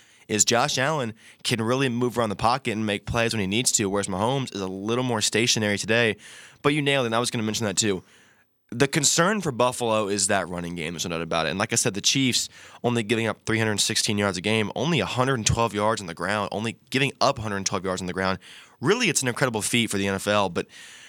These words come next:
you know, Devin Singletary, the leading rusher, six hundred eighty-seven yards and two touchdowns. I'm with you, Harrison. I, I think Allen, but you know what? I think Allen's gonna have to rush for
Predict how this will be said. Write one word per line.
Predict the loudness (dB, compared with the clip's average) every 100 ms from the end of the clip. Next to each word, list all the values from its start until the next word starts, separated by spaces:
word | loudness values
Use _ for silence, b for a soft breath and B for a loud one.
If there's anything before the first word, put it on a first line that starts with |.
| B
you | 0
know, |
Devin | 2 2 2
Singletary, | 0 0 -2 -2
the | 0
leading | 0 0
rusher, | 0 0 0
six | 0 0 0
hundred | -2 -2
eighty-seven | -2 -2 0 0 0
yards | -2 -2 -2
and | -2
two | -2 -2
touchdowns. | 0 -2 0 -2 -4 -6 B B B
I'm | 2 4
with | 2 0
you, |
Harrison. | -2 -2 -4 -6 -2
I, | 0 2
I | 2
think | 2 0 -2 _ _ _ 0
Allen, | 2 2 -2
but | -4 -4
you | 0
know | 0
what? | 0 0
I |
think | 0 0 2
Allen's | 2 2 0
gonna | -4
have | -4
to |
rush | -2 0
for | 0 -4